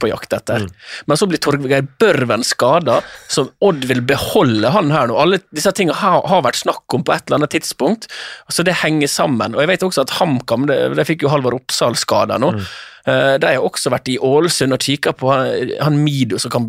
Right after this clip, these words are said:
Speaker 1: spille både som stopper og midtbanespiller. Så, så det er en sånn dominoeffekt her nå av, ikke kanskje de største dealene, men som henger sammen,
Speaker 2: Ja, og
Speaker 1: som
Speaker 2: han,
Speaker 1: kan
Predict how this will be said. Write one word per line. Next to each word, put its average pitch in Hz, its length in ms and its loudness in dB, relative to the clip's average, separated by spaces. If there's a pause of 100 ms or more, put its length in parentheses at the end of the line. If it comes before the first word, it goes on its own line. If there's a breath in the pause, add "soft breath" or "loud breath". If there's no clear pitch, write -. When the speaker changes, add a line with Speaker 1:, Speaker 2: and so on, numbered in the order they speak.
Speaker 1:
spille 135 320 -2
både 147 220 0
som 117 80 -4
stopper 127 640 -4
og 120 260 0
midtbanespiller. 120 880 -2 (540 loud breath)
Så, 151 180 2 (100)
så 170 140 2
det 208 80 4
er 196 80 2
en - 20 0
sånn 196 200 0 (400)
dominoeffekt 135 1000 2
her 170 240 2
nå 131 140 0
av, 135 240 0 (560)
ikke 135 260 -4 (120)
kanskje 156 240 0
de 143 60 -4
største - 500 -2
dealene, 117 420 2
men 139 120 2
som 160 140 -2
henger 135 320 0
sammen, 147 300 0
Speaker 2:
Ja, 151 100 2
og 196 80 0
Speaker 1:
som 196 240 4
Speaker 2:
han, 175 140 0
Speaker 1:
kan 135 180 0